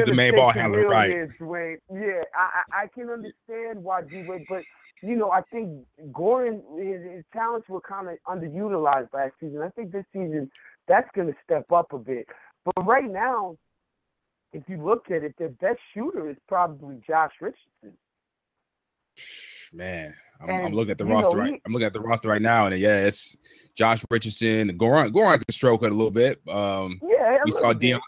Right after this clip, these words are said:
Speaker 1: But if he's got the ball in his hands,
Speaker 2: Exactly.
Speaker 1: yeah, Dion, Dion has showed signs, you know, um, he's had some hot streaks in the past, but is he a reliable
Speaker 2: Very
Speaker 1: shooter?
Speaker 2: streaky.
Speaker 1: Tyler,
Speaker 2: He's, uh, very streaky.
Speaker 1: yeah, Tyler Johnson isn't exactly,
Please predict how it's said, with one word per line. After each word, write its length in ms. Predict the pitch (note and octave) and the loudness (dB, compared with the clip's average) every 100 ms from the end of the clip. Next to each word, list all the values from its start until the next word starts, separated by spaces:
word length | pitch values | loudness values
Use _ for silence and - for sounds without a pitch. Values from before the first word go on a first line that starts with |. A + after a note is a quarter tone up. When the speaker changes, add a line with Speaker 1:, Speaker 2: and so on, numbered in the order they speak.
| _ | _
Speaker 1:
But 180 | E3+ A3+ | -4 -2
if 100 | G#3 | -2
he's 180 | A3 D4+ G#3 | -6 -6 -4
got 200 | A3+ - | -6 -6
the 60 | |
ball 360 | D3+ F#3+ D#4+ E4+ | -8 -2 -2 -2
in 80 | E3 | -12
his 80 | C#3+ | -12
hands, 340 | D#3+ D3+ D3+ C3 _ _ _ _ _ _ _ - | -12 -10 -12 -18 _ _ _ _ _ _ _ -10
Speaker 2:
Exactly. 640 | A#2+ G#2+ G2+ G2 - - F2+ | -4 -2 0 0 2 0 -2
Speaker 1:
yeah, 80 | C#4+ | -6
Dion, 500 | C#4 C4 B3+ B3 D3+ | -4 -2 0 -2 -6
Dion 360 | B3+ C#4+ C#4 | -8 -6 -6
has 100 | B3 F#3 | -6 -8
showed 280 | A#3 G#3+ G3 - | -6 -6 -6 -12
signs, 580 | G#3 F#3+ F#3+ F#3+ F#3+ D#3 _ - | -6 -4 -2 -6 -10 -16 _ -20
you 140 | F3+ G#3 | -14 -10
know, 400 | F3+ D#3+ D3 A2+ | -4 -2 -4 -4
um, 320 | D#3 D3 C3+ A#2 _ _ | -6 -6 -10 -14 _ _
he's 280 | A2+ F#3 G#3 | -18 -14 -10
had 300 | G#3+ D3+ C#3+ | -8 -8 -12
some 120 | E3+ | -12
hot 260 | D3+ C#3 D#3 _ | -2 0 -2 _
streaks 280 | D#3 C3+ | -10 -8
in 80 | D3+ | -8
the 80 | C3 | -10
past, 380 | - E3 E3 - | -6 -4 -2 -4
but 120 | D3 C#3+ | -6 -6
is 100 | C#3 | -6
he 140 | A3+ B3 | -2 0
a 60 | |
reliable 540 | F3+ D#3 E3 F#3+ F3 F#3 | 0 0 0 0 -2 0
Speaker 2:
Very 220 | A#2+ B2 | 2 2
Speaker 1:
shooter? 140 | A2 | 0
Speaker 2:
streaky. 380 | A2+ A2+ F#2+ F2+ | 0 0 -2 -8
Speaker 1:
Tyler, 320 | - A#3+ G#3+ E3+ | -2 0 2 0
Speaker 2:
He's, 80 | |
uh, 280 | G2 G#2 F#2 | -4 -8 -2
very 220 | G#2 A#2 | 4 4
streaky. 240 | G#2+ A#2+ G#2 - - | 4 0 0 0 2
Speaker 1:
yeah, 140 | G#2 - | 2 4
Tyler 220 | G#3+ D#3+ - | 2 -2 -6
Johnson 540 | F#3+ G#3 F3 G3+ F#3+ | -8 -8 -10 -10 -10
isn't 280 | F3+ D#3 F3+ | -10 -12 -10
exactly, 720 | F3 C#3 E3 E3 - E3+ D#3+ | -10 -6 -4 -4 -6 -10 -10